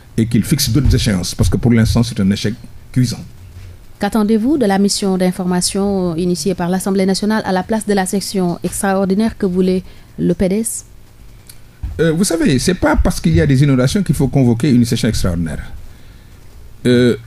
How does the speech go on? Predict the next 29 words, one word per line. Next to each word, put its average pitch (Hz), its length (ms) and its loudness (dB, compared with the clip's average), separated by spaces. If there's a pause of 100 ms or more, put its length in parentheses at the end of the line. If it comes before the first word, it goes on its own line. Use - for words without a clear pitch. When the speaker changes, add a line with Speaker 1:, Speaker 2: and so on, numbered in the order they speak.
(100)
Speaker 1:
euh, 107 80 0
vous 120 140 2
savez, 262 220 2
la 165 140 4
différence 180 380 0
entre 147 240 2
ce 131 160 -2
qu'on 139 160 2
appelle 131 180 0
commission 135 320 2
d'enquête 117 340 2
parlementaire 107 540 2 (100)
et 101 240 2
la 95 160 2
mission 101 360 4
d'information 92 640 0
est 110 120 0
que, 208 280 2 (580)
même 165 280 4
si, 156 480 4 (200)
euh, 110 220 2
il, 120 240 4
dans 139 160 2
le, 139 240 4
la 131 100 2
forme, 104 460 2 (460)
c'est - 180 0
des 117 140 4
commissions 117 520 2